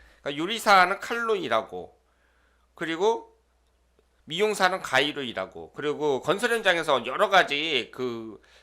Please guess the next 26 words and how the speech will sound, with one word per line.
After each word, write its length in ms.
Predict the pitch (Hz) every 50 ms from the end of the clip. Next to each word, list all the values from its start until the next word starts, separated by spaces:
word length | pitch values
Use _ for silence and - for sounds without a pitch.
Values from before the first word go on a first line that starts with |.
| _ -
금속 340 | - 180 208 208 262 262 -
기구 220 | - 196 175 160
갖고, 200 | 127 120 - 135
망치나 640 | 120 98 107 123 139 147 - - - 180 165 147 143 139
해머나 560 | 143 185 208 202 190 180 175 170 160 143 139
뭐 340 | 131 127 123 117 117 120 - -
톱이나 420 | - 269 - 277 233 208 185 156
뭐 100 | 139 135
이런 160 | 127 131 131
금속 320 | - 156 170 185 220 220 -
기구 220 | - 185 180 165
갖고 260 | 156 156 - - 147
일하시는 560 | 139 135 143 156 190 175 180 196 160 151 143
분들, 380 | 123 113 98 90 92 90 87 - _ _ _ _ _ _ _ _ _ _ _ _ _
대부분 440 | - 240 262 277 294 285 294 269 233
다 200 | 214 196 190 185
그 640 | - 196 180 170 165 156 143 143 135 135 120 - _ _ _ _ _ _ _ _ _ _ _ _ _ _ _ _ _ _ _ _ -
금속 340 | - 202 233 226 277 - -
기구 200 | - 226 220 208
갖고 360 | 190 175 - - 165 151 143
일을 340 | 143 143 175 190 208 214 208
하는데, 600 | 240 214 175 131 135 196 202 143 101 80 - _ _ _ _ _ _ _ _ _ _ _
만약에 460 | - - 143 190 220 226 240 226 226
그 120 | - 185
사람이 500 | 185 240 233 226 233 226 220 214 208 214
생각이 440 | 208 - 285 285 285 262 254 254 254